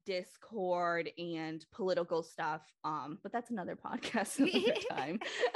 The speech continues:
Speaker 1: <laughs> Um, but yeah, so, so because of that, right? So, so this Khmer Rouge, we had this huge civil war, genocide, and my dad was actually a freedom fighter.
Speaker 2: Wow.
Speaker 1: Um, he has a beautiful, beautiful story. And the reason why I was able to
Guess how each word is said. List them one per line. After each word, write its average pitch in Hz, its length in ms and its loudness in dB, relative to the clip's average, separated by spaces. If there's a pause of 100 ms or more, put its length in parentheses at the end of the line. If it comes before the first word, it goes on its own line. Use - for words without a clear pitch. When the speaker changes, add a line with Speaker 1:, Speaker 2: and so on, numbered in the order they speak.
Speaker 1:
<laughs> 294 220 6 (340)
Um, 233 340 6 (260)
but 339 80 4
yeah, 320 260 4
so, 240 300 4
so 254 160 2
because 233 260 -4
of 226 120 -4
that, 247 260 0
right? 196 220 -2
So, 196 240 -4 (120)
so 202 220 -2
this 208 480 -4
Khmer 190 280 2
Rouge, 190 480 0 (680)
we 208 160 -2
had 190 240 -2
this 175 200 -6 (260)
huge 277 260 4
civil 202 380 2
war, 175 480 0
genocide, 180 720 -4
and 202 80 -2
my 208 100 2
dad 262 220 0
was 247 120 -2
actually 196 280 -4
a 202 40 -14
freedom 254 360 -4
fighter. 156 500 -8 (160)
Speaker 2:
Wow. 185 220 -10
Speaker 1:
Um, 196 200 6
he 233 100 4
has 220 120 4
a 175 160 2 (300)
beautiful, 220 680 -2
beautiful 196 320 -6
story. 180 220 0
And 185 100 0
the 185 60 -2
reason 240 240 0
why 190 160 0
I 185 320 2
was 185 180 -6
able 175 300 -4 (100)
to 165 220 -2